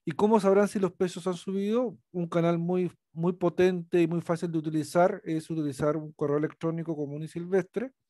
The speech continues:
ya sea de una plataforma gratuita o una plataforma paga, que en este momento hay en ambos extremos, y ahí poder publicar tu lista de precios y enviárselo a esos clientes que, que te están comprando. Eh, pero como te digo, importante que tengas los datos básicos del cliente, ¿no?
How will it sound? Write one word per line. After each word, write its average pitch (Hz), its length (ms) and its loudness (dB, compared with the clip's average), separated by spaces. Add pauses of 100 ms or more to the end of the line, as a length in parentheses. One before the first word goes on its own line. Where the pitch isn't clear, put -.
(680)
ya 147 140 2
sea 160 240 4
de 156 60 6
una 156 180 2
plataforma 156 920 2
gratuita 185 640 0
o 180 160 6
una 151 180 -2
plataforma 151 440 -6
paga, 190 380 2 (240)
que 139 80 -10
en 135 40 -6
este 135 160 -6
momento 147 320 -4
hay 147 80 0
en 147 100 -2
ambos 151 300 -4
extremos, 196 560 -2 (680)
y 170 160 4
ahí 185 160 10
poder 185 340 2 (160)
publicar 160 440 0
tu 190 140 -2
lista 190 260 -2
de 202 60 2
precios 214 520 0
y 170 120 -2
enviárselo 185 500 2
a 175 40 4
esos 170 200 -6
clientes 165 400 -4
que, 143 320 -6
que 143 140 -10
te - 100 -14
están 139 200 -10
comprando. 127 560 -6 (1500)
Eh, 143 400 -2
pero 151 180 4
como 156 140 2
te 170 80 6
digo, 160 180 6
importante 165 540 0
que 185 100 0
tengas 170 240 2
los 160 120 4
datos 165 260 0
básicos 160 320 0
del 135 80 0
cliente, 147 340 -4
¿no? 143 320 -4